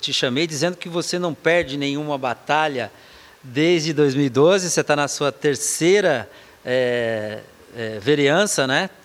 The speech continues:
Terceira vez. Mas as batalhas começaram, ah, com o karatê.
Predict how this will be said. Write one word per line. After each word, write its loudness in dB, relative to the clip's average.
Terceira 0
vez. -2
Mas -2
as 2
batalhas 0
começaram, -2
ah, -2
com 0
o -2
karatê. -4